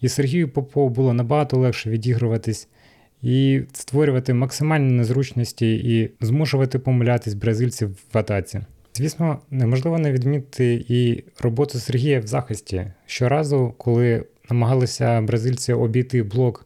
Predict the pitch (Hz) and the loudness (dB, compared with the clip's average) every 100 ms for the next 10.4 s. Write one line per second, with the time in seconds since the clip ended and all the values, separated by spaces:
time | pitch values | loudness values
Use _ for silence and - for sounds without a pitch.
0 | - - - _ 120 110 131 143 143 135 | -20 -20 -20 _ -2 0 0 0 0 0
1 | 131 131 - 131 - 131 110 127 120 113 | 0 0 -2 -6 -2 -2 0 0 0 -4
2 | _ _ - 120 98 160 135 131 143 135 | _ _ -6 -4 0 0 0 0 0 0
3 | - 143 147 139 131 - 147 135 123 - | -2 -2 -2 0 0 0 -2 -2 -6 -2
4 | 113 107 107 127 127 117 - 113 110 131 | -2 -2 -2 0 0 -2 -2 0 2 0
5 | 135 - _ - - 113 98 120 147 139 | -2 -6 _ -20 -4 -2 2 2 2 0
6 | 113 104 104 95 117 113 135 139 113 104 | 0 -2 -2 0 0 2 2 0 0 0
7 | 98 95 _ _ - 120 120 120 139 135 | 0 -4 _ _ -2 2 4 2 -2 -10
8 | - 143 156 143 131 117 139 143 131 - | -2 0 2 2 2 2 2 0 -2 -4
9 | - 117 143 135 - 135 120 101 110 113 | -2 0 0 -2 0 0 0 0 0 2
10 | - 127 127 98 | 0 -2 0 -4